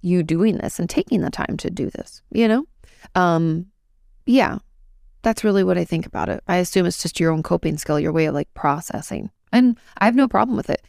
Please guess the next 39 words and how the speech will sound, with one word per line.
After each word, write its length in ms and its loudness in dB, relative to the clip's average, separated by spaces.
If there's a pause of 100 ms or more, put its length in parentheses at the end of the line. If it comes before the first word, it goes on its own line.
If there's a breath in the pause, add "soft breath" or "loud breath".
(140)
If 100 0
it's 120 -2
helpful 500 0
and 180 2
it 100 0
calms 340 0
you 80 2
down 280 4
and 80 4
helps 200 -6
manage 280 -2
that 120 -2
anxiety, 520 0 (720)
keep 200 0
at 180 0
it. 100 -6 (560 soft breath)
Okay, 180 0 (300 soft breath)
let's 200 0
move 140 4
on 100 6
to 100 2
the 200 0
other 300 4
add-ons, 360 -2
'cause 120 -6
like 140 0
I 40 -2
said, 180 -4
there 60 0
were 80 -4
quite 200 0
a 60 -2
few. 320 -6 (100)
Another 280 4
person 280 -4
said, 220 0 (360 soft breath)
"As 200 2
an 160 4
add-on, 480 2